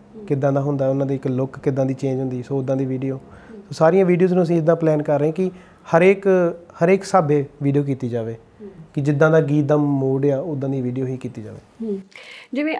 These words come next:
Speaker 2: ਅੱਜ ਕੱਲ੍ਹ ਆਪਾਂ ਸੁਣਦੇ ਆ ਵੀ ਸਾਰੇ ਕਹਿ ਦਿੰਦੇ ਨੇ, "ਗਾਣਾ ਨਹੀਂ ਚੱਲ ਰਿਹਾ ਹੈਗਾ, ਗਾਣਾ ਨਹੀਂ ਚੱਲ ਰਿਹਾ," ਹਨਾ? ਤਾਂ ਹੁਣ ਆਡੀਅנס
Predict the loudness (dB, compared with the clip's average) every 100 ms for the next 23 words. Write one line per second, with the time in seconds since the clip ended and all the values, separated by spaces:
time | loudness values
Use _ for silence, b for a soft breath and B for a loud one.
0 | -4 -4 -4 -4 -4 -6 -6 -4 -4 -6
1 | -6 -10 -6 -4 -4 -4 -4 -6 -8 -6
2 | -4 -2 -4 -2 -4 -4 -6 -6 -6 -8
3 | -8 -8 -8 -6 -4 -4 -4 -6 -6 -8
4 | -8 -10 -8 -10 -4 -4 -4 -6 B B
5 | B B 0 2 0